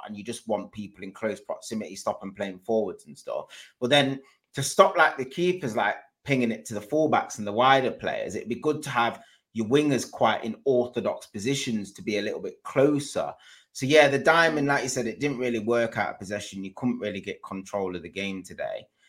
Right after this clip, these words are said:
I think Harvey Elliott was, was definitely the wrong choice. Um, yeah, your front three wasn't really deployed. I think they're starting to get a little bit of rhythm now. So it's good to see Nunes starting. And back to your point about Endo as well.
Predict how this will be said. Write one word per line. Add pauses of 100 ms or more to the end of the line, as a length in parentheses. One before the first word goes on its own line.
(200)
I
think
Harvey
Elliott
was,
was
definitely
the
wrong
choice. (460)
Um, (240)
yeah,
your
front
three
wasn't
really
deployed.
I
think
they're
starting
to
get
a
little
bit (360)
of
rhythm
now.
So
it's
good
to
see
Nunes
starting. (300)
And
back
to
your
point
about
Endo
as
well.